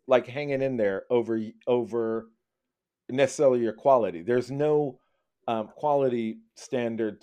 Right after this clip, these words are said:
to, to our pay scale. It's all, you know, when I do another year, I move up. So it appears that we value number of years experience over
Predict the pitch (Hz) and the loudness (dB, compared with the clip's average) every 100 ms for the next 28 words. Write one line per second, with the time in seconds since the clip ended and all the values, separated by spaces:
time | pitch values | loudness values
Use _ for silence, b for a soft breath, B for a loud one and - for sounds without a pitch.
0 | - 117 110 107 107 104 _ _ _ _ | -8 -4 -2 -4 -6 -10 _ _ _ _
1 | _ _ - 123 113 113 113 110 104 - | _ _ -10 -6 -4 0 0 0 -2 0
2 | 170 160 - 95 95 90 127 117 113 - | -2 -2 -6 -4 -2 -4 -2 -2 -2 -4
3 | 120 123 120 120 117 _ _ - 127 127 | -2 0 -2 -4 -6 _ _ -4 2 4
4 | 123 131 131 143 143 131 127 123 131 139 | 4 2 2 0 2 0 0 -2 0 0
5 | 120 - 113 117 117 123 117 - b b | 0 2 0 0 0 2 0 -4 b b
6 | b - 147 139 147 131 120 - 175 180 | b 2 2 4 2 0 0 -4 -2 -2
7 | 160 - 120 113 - 110 113 113 113 98 | -4 -4 -2 -2 -4 -6 -4 -4 -6 -6
8 | 104 104 107 101 98 104 98 101 _ _ | -4 -4 -4 -6 -8 -8 -8 -10 _ _
9 | _ _ _ _ 107 113 131 123 127 117 | _ _ _ _ -6 -2 0 2 2 2
10 | 101 107 117 113 107 - 104 - - - | -2 -2 0 0 -2 -6 -12 -12 -8 -2
11 | 165 120 107 104 98 - - 117 110 95 | 0 0 -2 -6 -10 -12 0 2 2 -2
12 | 110 107 104 | -2 -2 -4